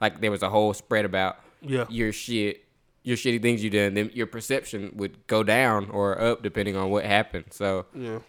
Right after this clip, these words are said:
Speaker 1: you know, it's just, it's the same, it's the same thing. It's just, it's evolved in a weird way. But
Speaker 2: I guess.
Speaker 1: but, you know, like, I think now, like, if I was, like, I don't know,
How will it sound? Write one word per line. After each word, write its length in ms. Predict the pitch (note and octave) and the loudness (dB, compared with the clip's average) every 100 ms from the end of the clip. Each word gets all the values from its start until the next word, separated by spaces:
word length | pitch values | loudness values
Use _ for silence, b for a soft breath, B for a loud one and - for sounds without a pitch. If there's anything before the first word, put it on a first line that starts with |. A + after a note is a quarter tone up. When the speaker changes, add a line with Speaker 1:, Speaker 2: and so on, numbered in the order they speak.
| _ - | _ -4
Speaker 1:
you 100 | A#2 | 0
know, 140 | F#2+ | 0
it's 240 | A2+ A2+ | 0 -2
just, 280 | A#2+ A2 - - - | -2 -4 -6 -10 -2
it's 120 | C#3 | -2
the 120 | - | -2
same, 420 | C3 D3+ D3+ C#3+ C3 - b b - | 2 6 6 4 -2 -20 b b -6
it's 160 | A#3 | -6
the 60 | G#3 | -4
same 320 | G3+ G3 D#3+ | 2 2 4
thing. 240 | D3+ C3 | 2 2
It's 140 | A#2+ - | 0 -2
just, 280 | A#2+ - - - | -6 -6 -12 -4
it's 200 | C3+ - C3 | -4 -2 0
evolved 580 | A2 A#2 G#2+ G2+ F#2+ - - - | 2 4 4 2 -2 -14 -20 -12
in 260 | A#2 G#2 G2+ | -10 -10 -8
a 60 | G#2 | -8
weird 300 | G#2 G2+ F#2 | -6 -6 -6
way. 340 | F#2+ F#2 G2 A#2 _ - | -6 -6 -8 -14 _ -6
But 380 | A2 G#2 G2+ _ _ _ _ _ - | -2 -2 -4 _ _ _ _ _ -8
Speaker 2:
I 140 | E3 | -8
guess. 300 | G#2 G#2 A2 - - | -8 -14 -14 -14 2
Speaker 1:
but, 160 | D#3 | 2
you 80 | F3 | 4
know, 200 | C#3+ G2+ G#2 | 2 0 2
like, 160 | A2 | 4
I 60 | D3+ | 4
think 200 | D3+ C3+ | 4 0
now, 500 | A#2+ A#2+ A#2+ C3 C3+ - | 0 2 2 2 0 -4
like, 140 | A#2 A2 | -4 0
if 100 | A2 | 2
I 120 | A#2+ | 4
was, 200 | A#2 G2 - | 2 -4 -4
like, 340 | C3 B2 - - - - - - - - b b b b | -2 -2 -6 -20 -20 -20 -20 -20 -20 -20 b b b b
I 80 | C#3 | 6
don't 100 | C3+ | 8
know, 120 | A#2 | 6